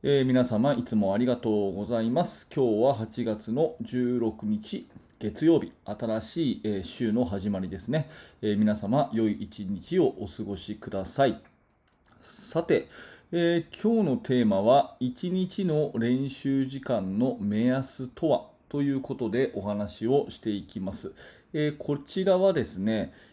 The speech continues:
YouTubeの方で、えー、コメント欄にてですね、えー、質問をいただいた、それに対する回答と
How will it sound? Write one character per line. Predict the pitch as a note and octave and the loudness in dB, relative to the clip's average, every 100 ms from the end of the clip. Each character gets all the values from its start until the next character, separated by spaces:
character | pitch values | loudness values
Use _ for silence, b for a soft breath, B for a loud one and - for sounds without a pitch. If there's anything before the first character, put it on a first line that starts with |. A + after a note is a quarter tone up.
| _ | _
YouTube | D3+ F#3 F#3+ - G#3+ G#3+ G3+ B2+ | -2 0 -2 -4 0 2 2 0
の | G#2+ | -2
方 | G2 - B2+ A2 E2+ | -4 0 2 2 -2
で、 | - C3+ D3 A2 B2 | 2 4 4 2 2
え | |
ー、 | A#2+ | 0
コ | - | -2
メ | D3 F3 | -2 0
ン | F#3 | 0
ト | F3+ F3 | -2 0
欄 | E3 A#2 G2+ | 2 2 0
に | B2 | 0
て | B2 | -2
で | - | -6
す | - | -4
ね、 | B2+ C#3 - | -2 -2 -2
え | B2 A2+ A2+ | -2 0 0
ー、 | A2 | -2
質 | - B2+ | -6 -4
問 | A#2 G#2+ C3+ | 0 2 2
を | E3+ | 2
い | A2+ | 0
た | A#2 | -2
だ | G#2 G2 | 0 -2
い | F#2+ | -2
た、 | F#2+ - | -4 -4
そ | - C3+ | -6 -4
れ | C3 | 0
に | B2 | 2
対 | B2 A#2+ | 2 -2
す | A2+ F#3+ | -2 -2
る | B2+ | -4
回 | - A2+ B2 | -4 -4 -4
答 | B2 B2 A2+ | -2 -2 -2
と | D2+ | -6